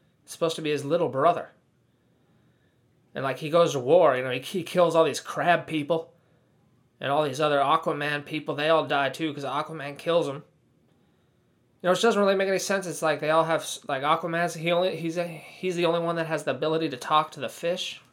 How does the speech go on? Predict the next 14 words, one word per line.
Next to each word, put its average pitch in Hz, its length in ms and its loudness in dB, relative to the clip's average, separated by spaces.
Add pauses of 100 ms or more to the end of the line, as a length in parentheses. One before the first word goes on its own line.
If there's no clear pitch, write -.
(120)
right? 170 220 -6 (880)
He 143 120 -12
can 131 140 -8
talk 147 320 -2
to 147 80 -10
the 127 80 -10
sea 147 240 -6
creatures. 147 420 -8
No 139 120 -2
one 135 100 -2
else 143 180 -4
can 147 140 -12
do 143 140 -4
that. 156 240 -2